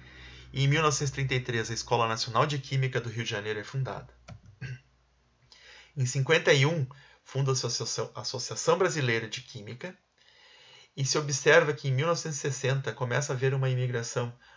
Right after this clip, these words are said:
muito grande de químicos alemães para as universidades brasileiras. Muitos vinham, né, aposentados da indústria alemã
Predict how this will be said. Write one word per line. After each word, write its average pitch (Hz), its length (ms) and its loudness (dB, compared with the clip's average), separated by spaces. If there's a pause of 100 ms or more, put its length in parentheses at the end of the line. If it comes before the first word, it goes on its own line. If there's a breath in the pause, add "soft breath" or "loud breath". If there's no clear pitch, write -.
(140)
muito 143 300 -2
grande 127 400 4
de 110 360 -6 (140)
químicos 139 340 -2
alemães 123 500 2
para 120 120 -4
as 113 60 -6
universidades 110 480 -6
brasileiras. 113 680 -8 (680 loud breath)
Muitos 151 400 0
vinham, 143 340 0
né, 117 640 -2
aposentados 123 640 2
da 117 80 -2
indústria 113 400 -8
alemã 107 400 -4